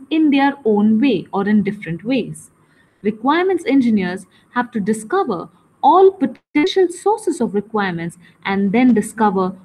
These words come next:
commonalities and conflicts and arrive at consensus, especially when you have contradictory requirements.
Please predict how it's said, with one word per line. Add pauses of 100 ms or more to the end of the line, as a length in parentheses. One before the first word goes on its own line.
(140)
commonalities
and
conflicts
and
arrive
at
consensus, (200)
especially
when
you
have
contradictory
requirements.